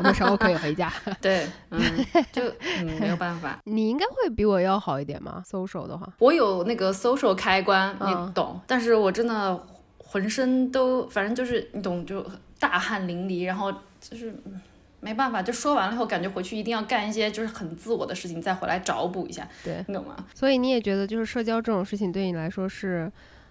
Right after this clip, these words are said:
Speaker 1: 嗯，能量消耗的吧？有一些人社交对他们来说是能量充电，你觉得是消耗吗？
Speaker 2: 对我来说是完全就消耗，我觉得我跟你差不多，就是基本上现在已经处于一个没有社交的情况吧。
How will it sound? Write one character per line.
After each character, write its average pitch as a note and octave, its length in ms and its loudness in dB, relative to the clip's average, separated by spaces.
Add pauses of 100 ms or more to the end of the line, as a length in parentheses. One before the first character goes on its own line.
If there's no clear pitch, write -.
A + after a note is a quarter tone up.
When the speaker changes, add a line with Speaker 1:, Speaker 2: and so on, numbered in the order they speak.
(140)
Speaker 1:
嗯， D#3+ 320 -4
能 F3 120 2
量 G3+ 180 2
消 G#3 220 0
耗 G3+ 240 0
的 C3+ 80 -4
吧？ - 220 -8 (200)
有 F#3 120 2
一 F#3+ 40 2
些 A#3+ 120 2
人 A3 160 2
社 A#3 160 0
交 G#3+ 200 4
对 A3 80 4
他 A3 120 0
们 G#3 120 0
来 F3+ 100 0
说 G3 180 0
是 E3+ 560 -4 (180)
能 F3+ 120 -2
量 G3+ 160 0
充 A3 240 -4
电， G3+ 400 -2
你 F#3+ 100 -4
觉 F#3+ 220 0
得 A3 80 2
是 A#3 160 0
消 G#3+ 220 2
耗 G#3+ 160 0
吗？ F#3 260 -4
Speaker 2:
对 D4 100 0
我 G#3 140 4
来 A2+ 140 0
说 G#3 180 -2
是 G#3 60 -4
完 E3 160 0
全 F3 180 -6
就 D#3+ 100 -6
消 E3+ 200 -6
耗， E3+ 120 -2
我 E3 80 0
觉 F3+ 120 -4
得 G3 100 -2
我 G3 100 2
跟 A3+ 140 0
你 F3+ 60 -6
差 - 180 -2
不 F3 80 -8
多， E3 260 -2
就 A3+ 140 2
是 G3 140 -4
基 A#3 200 0
本 - 160 4
上 G#3 160 -2
现 B3+ 160 0
在 A#3 120 4
已 F#3 80 0
经 F3 120 -4
处 F#3 220 -6
于 E3 80 -2
一 F3 60 -2
个 F#3 120 0
没 F3+ 260 2
有 A3 120 8
社 F#3 180 -2
交 D3+ 200 0
的 D#3 40 0
情 - 160 -12
况 - 220 -10
吧。 - 100 -12